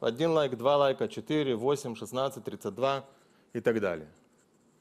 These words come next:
И оказывается, чем больше, э, лайков человек получил,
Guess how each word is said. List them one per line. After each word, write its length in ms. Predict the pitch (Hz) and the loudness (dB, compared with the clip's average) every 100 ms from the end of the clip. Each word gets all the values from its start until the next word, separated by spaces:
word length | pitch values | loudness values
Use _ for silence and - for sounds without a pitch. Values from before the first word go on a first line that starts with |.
| _ _ _ _ _ _ _ | _ _ _ _ _ _ _
И 60 | 151 | 2
оказывается, 600 | 156 220 233 226 208 170 | 4 6 6 6 4 2
чем 280 | - 226 202 | 4 4 6
больше, 280 | 208 196 170 | 4 4 -2
э, 460 | 160 160 151 147 | -2 2 4 4
лайков 380 | 147 170 170 143 | 4 4 2 -2
человек 360 | - 135 147 147 | 0 2 2 0
получил, 560 | 131 101 - 277 269 | -2 -2 0 0 -2